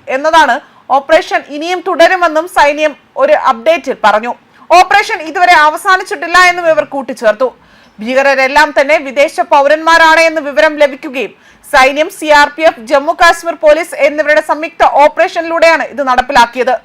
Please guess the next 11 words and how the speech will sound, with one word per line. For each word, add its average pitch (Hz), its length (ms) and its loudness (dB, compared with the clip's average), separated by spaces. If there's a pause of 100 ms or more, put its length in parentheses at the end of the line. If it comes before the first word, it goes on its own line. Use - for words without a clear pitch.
(220)
രഹസ്യാന്വേഷണ 427 1000 0
വിവരത്തിന്റെ 392 480 -4
അടിസ്ഥാനത്തിൽ 370 760 0
സുരക്ഷാ 381 500 -2
സേന 359 260 -2
ഹാൻവാറിലെ 339 800 2
മുന്നാർ 302 480 -2 (280)
പ്രദേശത്ത് 359 540 -4
ഓപ്പറേഷൻ 339 640 0
ആരംഭിച്ചതായ 339 640 2
റിപ്പോർട്ടുകൾ 330 500 0